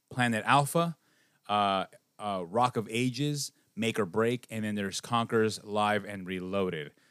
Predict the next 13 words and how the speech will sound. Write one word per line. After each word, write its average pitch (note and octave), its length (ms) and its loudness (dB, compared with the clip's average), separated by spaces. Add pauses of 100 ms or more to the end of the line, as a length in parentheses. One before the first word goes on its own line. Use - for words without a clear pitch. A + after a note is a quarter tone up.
(160)
And A2 140 -2
they're B2 100 4
all C3 140 4
gonna B2+ 120 2
be A2 420 0 (100)
backwards A2 340 0
compatible G#2+ 420 -2
on F#2 100 -2
the F#2+ 80 -6
Xbox F#2+ 320 -6
Series F#2+ 340 -4
X F#2+ 220 -4
and F#2+ 80 -8